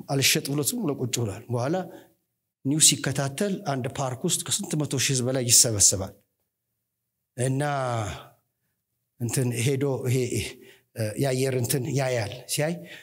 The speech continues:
ከተወሰነ ሰዓት በኋላ ዝናብ ይጥላል። ስንት ትራክ ጃንጥላውን ይዞ ቁጭ እዛ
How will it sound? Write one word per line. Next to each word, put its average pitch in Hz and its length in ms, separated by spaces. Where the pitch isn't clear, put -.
ከተወሰነ 131 500
ሰዓት 120 260
በኋላ 135 280
ዝናብ 117 280
ይጥላል። 113 360
ስንት 190 380
ትራክ 151 380
ጃንጥላውን 143 520
ይዞ 185 200
ቁጭ - 300
እዛ 120 180